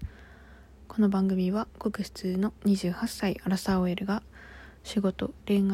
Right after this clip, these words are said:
趣味などに関する独り言をゆるく配信する番組です。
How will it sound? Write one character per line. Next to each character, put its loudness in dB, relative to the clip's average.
趣 -2
味 6
な 2
ど -2
に 0
関 0
す -2
る 4
独 -2
り 4
言 0
を -2
ゆ 2
る 4
く -8
配 0
信 -2
す -2
る 2
番 -2
組 0
で 2
す。 -10